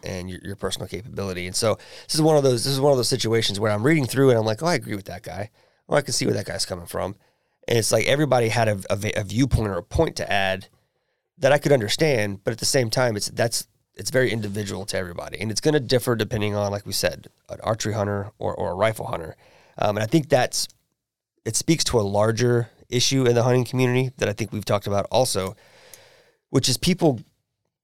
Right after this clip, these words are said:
like, I, I understand if you disagree that, like, I hear people say that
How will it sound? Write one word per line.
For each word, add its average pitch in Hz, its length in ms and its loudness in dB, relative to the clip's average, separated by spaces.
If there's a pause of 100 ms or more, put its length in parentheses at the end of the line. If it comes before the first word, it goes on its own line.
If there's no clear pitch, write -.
(420)
like, - 140 -2
I, 135 180 0
I 143 140 4
understand 131 480 4
if 110 140 -2
you 110 120 -2
disagree 104 920 -2 (280)
that, 101 680 0 (480)
like, - 140 -4
I 110 100 -2
hear 110 180 -4
people 107 260 -8
say 101 300 -2
that 98 280 -4